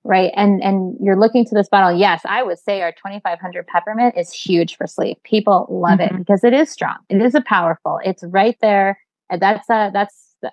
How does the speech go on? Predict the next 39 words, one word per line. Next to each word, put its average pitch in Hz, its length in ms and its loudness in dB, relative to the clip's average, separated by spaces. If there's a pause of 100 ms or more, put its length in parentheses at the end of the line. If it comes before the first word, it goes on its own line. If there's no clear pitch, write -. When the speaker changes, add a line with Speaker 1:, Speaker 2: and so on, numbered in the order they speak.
Speaker 1:
that's 196 280 -2
definitely 226 360 2
the 202 120 2
hard 196 240 0
hitter 180 300 0
in 180 100 -4
that 170 160 -4
s-, - 160 -20
respect. 180 540 2 (480)
Um, 202 560 4 (920)
but, 233 460 4
you 254 100 -4
know, 247 400 -4
but 262 120 -2
then 269 140 0
you 262 100 -2
also 254 200 -2
have 254 180 0
to 254 80 -8
take 247 240 -4 (100)
a 226 80 -2
look, 233 560 2 (840)
like 220 260 0
we 233 100 0
focus 220 340 -2
on 214 80 -4
the 202 80 -2
whole 202 180 0
plant, 202 280 -6
whole 196 140 -2
body, 220 280 0
but - 160 -4
look 196 160 -4
at 214 100 -6
your 214 140 -2
environment. 214 640 0
Maybe 180 220 -2
there's 202 240 0
some 208 200 2